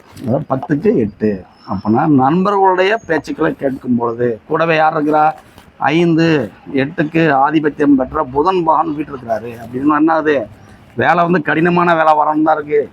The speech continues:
இங்க போய் நண்பர்கள் சொல்ற வேலையை கேட்கக்கூடாது. இப்ப, "மாப்பிள்ள, நீ என்ன மாப்பிள்ள பரீட்சை எழுதுற?" என்ன டெஸ்ட் வருது? இதுக்கு எதிராக வேணாம், வேணாம், அது வேணாம் மாப்ள. நான் இதுதான் எழுதுறேன், நீ எழுது, ரெண்டு பேரும் சேர்ந்து கம்பைன் ஸ்டடி படிப்போம், நல்லா அச்சீவ் பண்ணிடலாம், சரிங்களா? வாழ்க்கையில முன்னேறிடலாம்,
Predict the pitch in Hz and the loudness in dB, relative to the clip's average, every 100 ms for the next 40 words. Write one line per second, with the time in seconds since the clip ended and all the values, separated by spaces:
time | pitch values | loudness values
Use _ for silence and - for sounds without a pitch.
0 | - 139 143 165 151 143 175 190 180 160 | -2 0 2 0 2 2 0 -2 -2 -2
1 | 160 151 165 156 151 147 139 117 - - | -2 -2 -2 -2 -4 -2 -4 -4 -12 -20
2 | - 131 151 156 165 185 190 170 - - | -16 -4 -2 0 0 4 6 6 0 -10
3 | - - - - - - - - - 151 | -20 -20 -20 -20 -20 -20 -20 -20 -2 0
4 | 160 190 175 160 151 147 160 156 156 165 | 2 2 2 0 -2 -2 0 0 2 0
5 | 123 - - - _ - - 147 175 156 | -2 -10 -20 -20 _ -20 -8 0 0 2
6 | 151 - 160 147 160 151 104 - - 156 | -2 0 0 2 2 2 -2 -10 -4 0
7 | 165 170 165 202 - 147 175 180 175 156 | 2 2 2 0 0 0 0 0 0 -2
8 | 151 147 147 - _ _ - - 131 156 | 0 0 -2 -8 _ _ -20 -4 -2 0
9 | 156 170 160 160 151 135 160 156 143 147 | 0 0 2 2 2 0 2 2 2 0
10 | 160 151 160 147 131 156 165 151 143 139 | -2 0 -2 0 -4 -2 -4 -4 -4 -4
11 | 143 143 127 104 _ _ _ _ 123 165 | -2 0 0 0 _ _ _ _ -2 0
12 | 147 165 156 147 147 143 135 107 - _ | 0 0 -2 2 0 2 -2 -4 -12 _
13 | _ _ 131 139 147 131 135 135 123 127 | _ _ -2 2 2 2 0 0 0 0
14 | 123 120 113 | 0 -2 -4